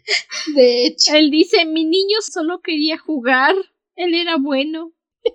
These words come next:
Speaker 2: Y luego este dragón vino y le dio su corazón y ahora es un monstruo.
Speaker 1: Sí.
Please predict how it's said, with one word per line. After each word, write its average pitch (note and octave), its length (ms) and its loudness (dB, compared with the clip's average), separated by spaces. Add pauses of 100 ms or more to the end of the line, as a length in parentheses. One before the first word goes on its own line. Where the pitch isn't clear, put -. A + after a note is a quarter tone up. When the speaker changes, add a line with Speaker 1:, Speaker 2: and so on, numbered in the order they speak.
(100)
Speaker 2:
Y D#4 100 8
luego D4+ 220 4
este F#4 220 -6
dragón D#4+ 440 -2
vino D#4+ 260 0
y E4+ 80 -4
le C#4+ 120 -6
dio C#4 120 -8
su E4 160 -8
corazón C#4 540 -10
y D4+ 100 -6
ahora C#4+ 180 -10
es D#4 120 -10
un D4 140 -2
monstruo. D4+ 720 -4 (180)
Speaker 1:
Sí. A#3+ 920 -6